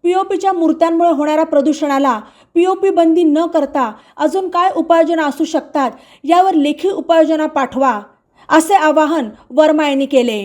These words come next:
या उपाययोजनांना बक्षीस जाहीर करून महापालिका प्रशासनाला याचा डेमो देऊन काम मार्गी लावण्याचा प्रयत्न करू,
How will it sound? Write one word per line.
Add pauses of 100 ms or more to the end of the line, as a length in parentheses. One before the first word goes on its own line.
(880)
या
उपाययोजनांना (240)
बक्षीस
जाहीर
करून (260)
महापालिका
प्रशासनाला
याचा
डेमो
देऊन (380)
काम
मार्गी
लावण्याचा
प्रयत्न
करू,